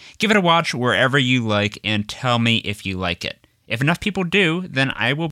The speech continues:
do more of them. But now let's talk about today's guest, Justin Myers.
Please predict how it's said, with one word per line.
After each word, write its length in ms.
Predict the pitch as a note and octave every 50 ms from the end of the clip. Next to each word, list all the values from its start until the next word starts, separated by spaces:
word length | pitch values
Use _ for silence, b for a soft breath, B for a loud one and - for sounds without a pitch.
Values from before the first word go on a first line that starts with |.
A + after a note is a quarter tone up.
| - -
do 140 | D3+ E3
more 260 | F3 D#3+ C#3+ E3+ G#3 G3+
of 120 | C3 F#2
them. 260 | - G#1+ G#1 G1+ - - _ _ _ _ _ _ B B B B B
But 120 | - C3+ C#3
now 300 | D3+ D#3 D#3+ D#3 - -
let's 280 | - A#2+ C#3 D#3 - -
talk 280 | - - E3 D#3 -
about 260 | C3+ C3+ C3 - - -
today's 580 | - C3 A2 G#2 - A#2 A2+ A#2 A#2+ A#2 G#2
guest, 400 | - - G2 E2+ F2 - - - - -
Justin 480 | - A#2+ A2+ G#2+ - - A2+ G2+ G2
Myers. 520 | F#2+ F2+ F2+ F2+ D2+ A1+ G1+ - - -